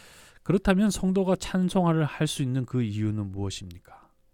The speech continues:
첫 번째로는 예수 그리스도께서 죽은 자 가운데서 부활하심으로 말미암아 저와 여러분을 거듭나게 하셨기 때문입니다.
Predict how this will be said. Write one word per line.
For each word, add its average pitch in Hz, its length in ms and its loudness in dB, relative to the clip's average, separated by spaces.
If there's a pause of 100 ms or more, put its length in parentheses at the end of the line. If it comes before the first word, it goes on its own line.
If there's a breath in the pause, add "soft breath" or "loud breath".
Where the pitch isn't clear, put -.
(640 soft breath)
첫 131 140 -4
번째로는 107 640 0
예수 117 320 0
그리스도께서 135 840 -6
죽은 123 340 -4
자 123 160 0
가운데서 117 640 -6
부활하심으로 104 640 -4
말미암아 92 640 -12 (720 soft breath)
저와 120 320 6
여러분을 107 460 0
거듭나게 104 580 -4
하셨기 101 460 -10
때문입니다. 90 640 -14